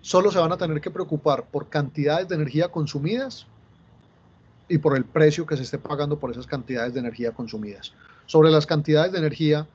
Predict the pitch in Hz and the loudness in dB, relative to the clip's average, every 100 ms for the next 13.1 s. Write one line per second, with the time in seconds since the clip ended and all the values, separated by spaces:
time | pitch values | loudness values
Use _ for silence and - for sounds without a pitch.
0 | _ _ 143 135 147 160 165 180 151 127 | _ _ -8 -4 -2 0 0 -2 -4 0
1 | 156 139 131 - 143 165 160 170 160 147 | 0 -2 -10 -6 -4 -4 -4 -4 -2 -4
2 | 120 120 139 160 170 156 123 - - 151 | -4 -6 0 2 4 0 -2 -4 -4 -2
3 | 139 139 151 196 - 190 196 - 208 202 | -4 -2 -2 -2 -6 -8 -8 -2 -2 0
4 | 170 165 214 - _ _ _ - 127 123 | 0 0 -2 -12 _ _ _ -12 -8 -6
5 | 131 147 151 - _ _ _ _ _ _ | 0 0 0 -8 _ _ _ _ _ _
6 | - 156 151 156 151 _ - 156 147 156 | 2 2 4 2 2 _ 2 4 6 4
7 | 240 - 190 160 175 151 180 175 160 170 | 0 -2 -4 -2 -4 -4 -4 -4 -4 -4
8 | 156 127 123 123 127 214 220 - 131 - | -2 -2 -2 -6 -2 -2 -2 -4 -6 -4
9 | 131 127 131 135 156 160 165 156 139 120 | -8 -6 -4 -2 0 2 2 2 0 -2
10 | 110 123 131 123 156 156 214 - - - | -4 -4 -2 -4 -6 -6 -10 -12 -20 -20
11 | - - 226 240 240 226 226 226 196 185 | -20 -2 4 6 10 10 8 4 0 0
12 | 190 160 156 165 165 165 151 135 156 139 | -2 0 2 2 0 -2 -4 0 -2 -2